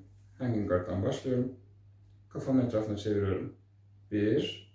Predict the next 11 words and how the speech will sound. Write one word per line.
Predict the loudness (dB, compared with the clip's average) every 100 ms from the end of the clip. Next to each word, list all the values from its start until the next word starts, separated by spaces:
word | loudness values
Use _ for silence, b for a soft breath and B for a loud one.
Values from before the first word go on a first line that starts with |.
| 2
Doğal | 6 8 8
geldiği | 6 4 2
yerde | 2 0 -2
çevirip | -4 -4 -2 -4 -8 -20 -20 -20 -20 -20 -20 -20 -16
iki. | -12 -10 -8 -8 -10 -20 -20 -20 -20 -20 -20 -20 -20 -20 -20 -20 _ -4
Birkaç | -2 0
kez | 0 0
daha | 2
yapayım. | 2 0 -4 -6 -18 -20 -20 -20 -20 -20 -20 -20 -20 -20 -20 -20 -20 -20 -10
Bir. | -4 0 0 -2 -10 -20 -20 -20 -20 -20 -20 -20 -20 -20 -20 -20 -16
İki. | -14 -8 -8